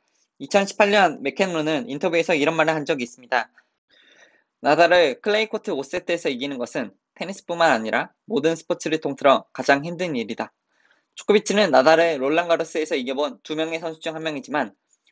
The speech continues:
준결승에서 치치파스와 오 세트 경기 이후 인터뷰에서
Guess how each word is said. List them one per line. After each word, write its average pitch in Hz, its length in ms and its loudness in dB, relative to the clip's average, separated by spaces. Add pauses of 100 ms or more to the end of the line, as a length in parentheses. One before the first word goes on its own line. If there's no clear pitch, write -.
(100)
준결승에서 160 800 0
치치파스와 170 680 0
오 123 100 0
세트 170 280 -6
경기 127 340 -4
이후 123 280 -4 (320)
인터뷰에서 151 760 0